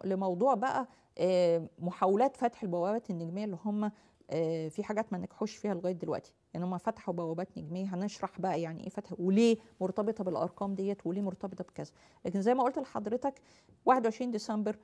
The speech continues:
آه، ألفين واتناشر، آه، ده تاريخ حدث عند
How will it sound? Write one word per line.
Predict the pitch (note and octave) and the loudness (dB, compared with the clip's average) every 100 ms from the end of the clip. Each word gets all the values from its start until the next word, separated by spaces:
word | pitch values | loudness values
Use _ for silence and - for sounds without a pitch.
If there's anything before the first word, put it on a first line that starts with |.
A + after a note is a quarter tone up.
| _ _ - | _ _ 0
آه، | F3+ F3+ F3+ F#3 - | 2 4 2 0 -2
ألفين | F3+ A#3 A3 | -2 0 -2
واتناشر، | G3 G3+ A3 - C4 - _ _ _ - | -2 -4 -4 -4 -6 -10 _ _ _ 0
آه، | F3 E3+ E3+ | 2 2 2
ده | G3 | 2
تاريخ | A3 G#3+ A#3 - - | 4 2 0 -6 -4
حدث | - A#3+ A#3+ - - _ _ _ | 2 4 2 -2 -16 _ _ _
عند | E3 A3+ | -2 -2